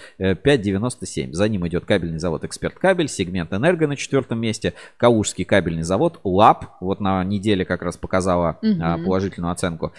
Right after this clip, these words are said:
Speaker 1: Н П П Герда за ними восемь ноль три,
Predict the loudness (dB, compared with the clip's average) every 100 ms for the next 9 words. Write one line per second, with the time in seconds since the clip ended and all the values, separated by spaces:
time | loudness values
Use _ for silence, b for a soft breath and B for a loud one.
0 | B -4 0 0 2 0 0 -2 -2 -2
1 | -2 -2 -4 0 0 0 -4 -4 -4 0
2 | 0 0